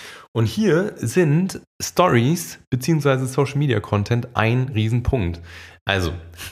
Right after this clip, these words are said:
glaubt mir mal kein Mensch, aber ja, auch ich nehme manchmal zwei, dreimal irgendwelche Stories auf, wenn ich irgendwas vergesse und dann fällt mir irgendwas ein, "Ah Mist, das wollte ich noch sagen."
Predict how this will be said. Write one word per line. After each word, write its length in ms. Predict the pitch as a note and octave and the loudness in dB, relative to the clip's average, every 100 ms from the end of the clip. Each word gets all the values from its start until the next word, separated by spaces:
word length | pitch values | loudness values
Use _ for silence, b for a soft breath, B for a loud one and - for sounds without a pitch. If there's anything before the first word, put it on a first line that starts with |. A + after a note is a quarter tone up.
| - | -2
glaubt 380 | - D3+ - - | 2 2 0 -2
mir 100 | C3+ | 0
mal 100 | A2 | 2
kein 220 | A#2+ A#2+ | 2 4
Mensch, 260 | A2 F3+ - | 4 2 0
aber 180 | - G#2 | 0 2
ja, 340 | G2 G#2+ D3 | 4 2 0
auch 180 | - G#2 - | 0 0 0
ich 240 | D#3+ - | -2 0
nehme 320 | G2+ A#2 D3+ | 2 4 4
manchmal 640 | B2 G2+ C3+ - A#2 - | 2 0 0 -2 -2 -2
zwei, 300 | - A2 A#2 | -2 0 2
dreimal 500 | B2 G#2 B2 A2+ G2 | 2 2 2 2 2
irgendwelche 400 | G2+ G#2 G#2+ G#2+ | 2 2 0 -2
Stories 400 | A2+ - D#3 - | -2 0 0 0
auf, 260 | - - A#2 | 0 0 2
wenn 120 | G2+ | 0
ich 100 | A2+ | 0
irgendwas 240 | G2+ A2+ A2 | 0 -2 -2
vergesse 540 | C#3 B2+ F3 - - | -6 -4 -6 -4 -6
und 100 | - | -4
dann 100 | F#2+ | -6
fällt 220 | - A#2+ | -2 0
mir 80 | A2+ | 0
irgendwas 220 | A#2+ B2+ | -2 -2
ein, 200 | B2 A#2 | -2 -2
"Ah 140 | - A2 | 0 0
Mist, 300 | B2+ - - | 0 0 -2
das 160 | C#3 | 0
wollte 140 | G2+ E2+ | 0 0
ich 60 | |
noch 120 | E2 | -2
sagen." 280 | - - G1+ | -2 -4 -6